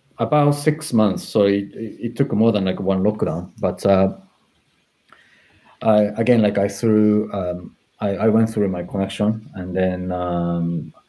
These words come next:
I met this, uh, gentleman, Oliver Stratford, uh, who is currently editor-in-chief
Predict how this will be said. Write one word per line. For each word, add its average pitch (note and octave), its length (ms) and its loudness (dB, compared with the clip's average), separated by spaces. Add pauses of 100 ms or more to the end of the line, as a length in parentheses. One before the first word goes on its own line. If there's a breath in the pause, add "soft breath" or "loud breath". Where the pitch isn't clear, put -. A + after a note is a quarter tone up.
I G2 120 0
met G#2 260 4
this, - 420 -4
uh, E2+ 480 -4
gentleman, F2+ 560 -2
Oliver F#2+ 240 2
Stratford, A#2 600 2 (220)
uh, E2+ 640 -4
who G2 160 0
is F#2+ 260 0
currently G2 540 0
editor-in-chief F#2 840 -2